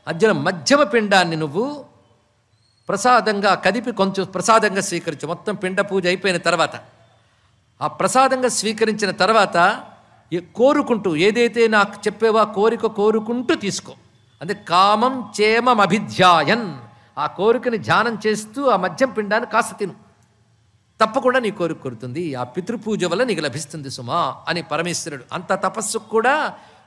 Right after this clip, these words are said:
ఈ ఉపాయంతో కలిపాడు చూడండి భగవానుడు వరాన్ని. ఈ విధంగా చెప్పి పరమేశ్వరుడు అంతర్ధానమయ్యాడు.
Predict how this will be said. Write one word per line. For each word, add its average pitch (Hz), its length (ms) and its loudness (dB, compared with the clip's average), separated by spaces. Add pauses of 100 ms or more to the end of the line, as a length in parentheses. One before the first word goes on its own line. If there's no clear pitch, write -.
(240)
ఈ 214 100 0
ఉపాయంతో 240 460 2
కలిపాడు 220 400 0
చూడండి 143 260 -8
భగవానుడు 131 440 -8
వరాన్ని. 120 420 -6 (1120)
ఈ 185 40 0
విధంగా 190 320 4
చెప్పి 214 380 -2
పరమేశ్వరుడు 190 600 -2
అంతర్ధానమయ్యాడు. 175 800 0